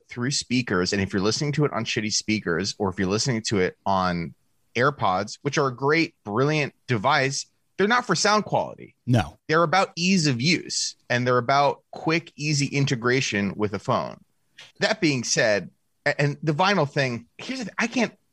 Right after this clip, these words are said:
Speaker 1: I, like, professionally work with sound, and I can't tell the fucking difference between vinyl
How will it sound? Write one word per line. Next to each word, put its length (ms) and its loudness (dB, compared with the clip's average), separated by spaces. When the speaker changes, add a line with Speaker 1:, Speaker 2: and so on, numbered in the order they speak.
Speaker 1:
I, 100 0
like, 280 -2
professionally 560 -2
work 240 -2
with 120 -6
sound, 380 -2
and 80 -4
I 80 0
can't 340 -6
tell 180 -10
the 160 -20
fucking 280 -20
difference 320 -14
between 380 -6
vinyl 460 -6